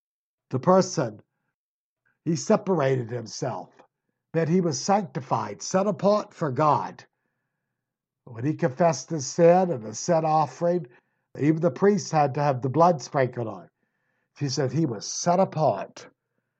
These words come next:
as holy. And they didn't stop there. Then the other part said he was consecrated. See, he was saved from his sins,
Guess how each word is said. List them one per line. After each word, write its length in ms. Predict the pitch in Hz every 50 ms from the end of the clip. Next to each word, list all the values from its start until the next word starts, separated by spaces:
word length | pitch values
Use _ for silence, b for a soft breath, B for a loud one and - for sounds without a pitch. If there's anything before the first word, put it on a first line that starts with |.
| _ _ _ _ -
as 200 | 131 147 131 -
holy. 560 | 165 196 240 277 285 254 - 107 - - _ _ _ _ _ _ _ _ _ _ _ _ _ _ _ _ _ _ _ _ _ _ -
And 140 | 131 143 131
they 140 | 165 170
didn't 220 | 160 175 185 170 151
stop 440 | - - - 202 196 220 - - -
there. 300 | 170 135 110 98 95 101
Then 180 | - 160 160
the 140 | 147 156 156
other 180 | 160 180 214 202
part 360 | - 143 139 117 110 98 -
said 280 | - - 123 113 127
he 120 | 123 147 147
was 200 | 135 127 127 -
consecrated. 1000 | - - 156 180 - - - - - - 120 - - - - - - _ - - _ _ _ _ _ _ _ _ _ _ _ _ _ _ _ _ _ _ _
See, 260 | - - 165 160 139 _ _ b b b
he 180 | b 175 190 185
was 240 | 175 170 147 131 -
saved 400 | - 214 220 233 240 247 220 147
from 280 | - - 233 254 254
his 280 | 277 254 190 131 - -
sins, 540 | - 226 226 180 101 104 110 120 131 -